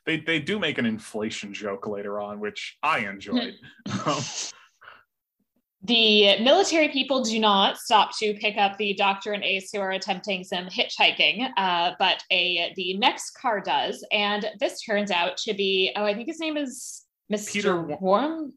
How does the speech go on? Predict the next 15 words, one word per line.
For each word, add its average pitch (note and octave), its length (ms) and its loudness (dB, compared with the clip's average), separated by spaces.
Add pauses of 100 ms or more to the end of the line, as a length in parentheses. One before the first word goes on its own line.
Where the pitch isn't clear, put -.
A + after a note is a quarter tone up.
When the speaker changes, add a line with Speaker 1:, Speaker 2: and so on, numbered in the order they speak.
Speaker 2:
Peter A3 220 4
Wormsley? A#3+ 540 2 (760)
Speaker 1:
Yes, - 420 -4 (140)
Peter E3 200 -4
Wormsley. C#3+ 360 0
Speaker 2:
Yeah. D#3+ 240 2 (560)
And A3 100 0
is A3 100 -4
he A#3+ 120 -2
Mister A4 380 0
or E4+ 120 6
Doctor? G#3 640 0 (200)
I G3+ 80 -2
don't G#3 140 -2
remember. B3 380 2